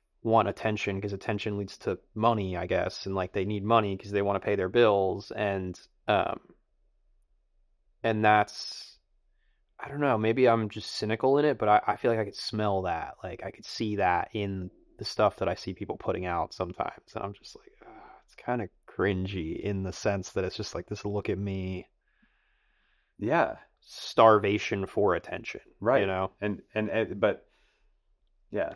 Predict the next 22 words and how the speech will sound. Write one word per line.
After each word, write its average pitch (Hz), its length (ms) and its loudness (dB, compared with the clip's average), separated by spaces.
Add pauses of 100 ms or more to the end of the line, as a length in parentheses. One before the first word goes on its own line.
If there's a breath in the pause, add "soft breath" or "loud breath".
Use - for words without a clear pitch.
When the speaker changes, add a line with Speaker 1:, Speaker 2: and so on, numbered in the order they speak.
(100)
Speaker 1:
And 139 100 4
it's 117 140 -2
not, 151 240 8
it's - 140 0
not 165 200 8
done 107 200 4
from 101 140 -6
a 92 40 -8
community 98 380 -6
place, - 300 -14
like 104 80 -4
what 104 100 -2
you're 101 100 -4
just - 160 -16
saying. 104 160 -18
Like, 110 100 -10
it's 104 120 -8
not 131 140 10
Speaker 2:
Totally. 113 240 6
Speaker 1:
done 110 40 -4
from 104 260 2
a, 95 220 2